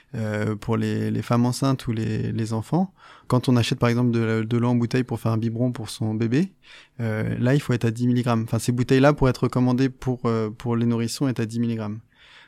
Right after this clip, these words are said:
Donc ça veut dire qu'il y a aussi des femmes enceintes et des nourrissons qui, qui boivent cette eau, euh, qui boivent de l'eau qui a, qui peut être à trente, quarante ou cinquante, sans forcément toujours savoir que finalement pour eux, ce qui, c'est, c'est plutôt dix qui est recommandé, quoi.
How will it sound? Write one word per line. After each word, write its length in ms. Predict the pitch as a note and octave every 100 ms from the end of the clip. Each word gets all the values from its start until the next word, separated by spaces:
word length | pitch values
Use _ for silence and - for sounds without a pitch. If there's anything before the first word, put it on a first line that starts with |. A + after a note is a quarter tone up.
| _
Donc 140 | A2+ A2
ça 100 | A2+
veut 100 | A2
dire 160 | C#3
qu'il 120 | D3+ A#2
y 20 |
a 40 |
aussi 260 | A#2+ B2 C#3+
des 80 | B2+
femmes 200 | C3 B2
enceintes 340 | B2 C3 B2+
et 140 | B2 A#2
des 220 | A#2 A#2+
nourrissons 460 | A#2+ A#2+ A#2+ D#3+ E3+
qui, 580 | - A#2 A2 G#2+ G#2+ G#2
qui 180 | - A2+
boivent 440 | G#2+ A2+ C3+ C3
cette 280 | - A2+ -
eau, 160 | D#3+ E3 _ _ _ _
euh, 240 | A#2 A2 G#2+
qui 140 | -
boivent 160 | A#2 A2
de 80 | A#2
l'eau 160 | A#2
qui 180 | B2+ A#2
a, 180 | G#2+ G#2+
qui 120 | -
peut 100 | -
être 120 | G#2+
à 60 | A2
trente, 280 | - A#2+ A#2+
quarante 400 | A2+ A2 A#2 -
ou 40 |
cinquante, 520 | - A2 G#2+ D3+ - - - - -
sans 180 | - A#2+
forcément 380 | A#2+ A2+ A#2 A2
toujours 240 | - G#2+
savoir 380 | - A2 D3 -
que 340 | - A2 G#2+
finalement 320 | G2+ G#2+ A2+ C#3
pour 240 | - B2
eux, 40 |
ce 60 | C#3
qui, 100 | -
c'est, 220 | - G#2
c'est 160 | - A#2
plutôt 200 | - A2+
dix 240 | A2+ C#3+
qui 80 | -
est 40 |
recommandé, 400 | G#2+ G#2 G#2+ A2+
quoi. 140 | G#2+